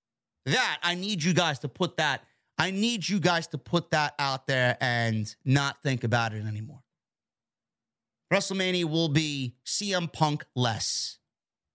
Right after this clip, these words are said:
Toni Storm, she lost the Women's Championship to Jamie Hayter on Full Gear Saturday. In regards to Thunder Rosa, she says, "If the injury lingers too long for Rosa, I believe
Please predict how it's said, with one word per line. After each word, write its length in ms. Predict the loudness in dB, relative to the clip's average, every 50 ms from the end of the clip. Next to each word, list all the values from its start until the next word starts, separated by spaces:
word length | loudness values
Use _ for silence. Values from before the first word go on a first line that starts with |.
| _ _ _ _ _ _ _ _ _ _ _ _ _ _ _ _ _ _ _ _ _ _ _ _ _ _ _ _ _ _ _ _ _ _ _ _ _ _ _ _ _ _ _ _ _ _ _ _ _ _ _ _ _ _
Toni 280 | 4 4 6 6 4 2
Storm, 540 | 0 0 0 0 2 2 2 0 0 -4 -8 -14 _ _ _ _ _ _ _ _ _ _ _ _ _ _
she 180 | -6 -4 -2 2
lost 320 | 4 4 4 4 2 -2
the 60 | -2
Women's 260 | 0 2 2 2 0
Championship 680 | 0 -2 0 0 0 0 -2 -4 -4 -4 -4 -6 -6 -4
to 120 | -2 0
Jamie 400 | 0 0 0 0 0 0 -2 -2
Hayter 400 | -2 -2 -4 -4 -4 -8 -10 -12 -18 _ _ _ _ _ _ _ _ _ _ _ _ _ _ _ _ _ -2 0
on 140 | 0 0 0
Full 260 | 2 2 4 4 4
Gear 220 | 2 2 2 0
Saturday. 500 | 0 0 0 0 -2 -2 -6 -10 -14 -16 -20 _ _ _ _ _ _ _ _ _ _ _ _ _ _ _ _ _ _ _ -2
In 120 | 0 0
regards 340 | 2 2 4 4 4 4 2
to 100 | -2 -6
Thunder 320 | 2 4 4 4 4 4
Rosa, 440 | 6 6 6 6 6 2 -2 -8 -10 _ _ _ _ _ _ _ _ _ _ _ _ _ _ _ _ _ _ _ -6
she 140 | -4 -2 0
says, 440 | 0 2 2 0 0 -2 -4 -4 -2
"If 120 | -2 -2 -2
the 160 | -2 -4 -4
injury 320 | -4 -4 -2 0 0 2
lingers 440 | 2 2 2 0 2 0 0 0 0
too 100 | -4 -2
long 320 | 2 4 6 6 6 4
for 140 | 2 0 2
Rosa, 360 | 4 4 4 4 2 0 -2 -2
I 100 | -2 -4
believe 460 | -6 -6 -4 -4 -4 -2 -2 -6 -8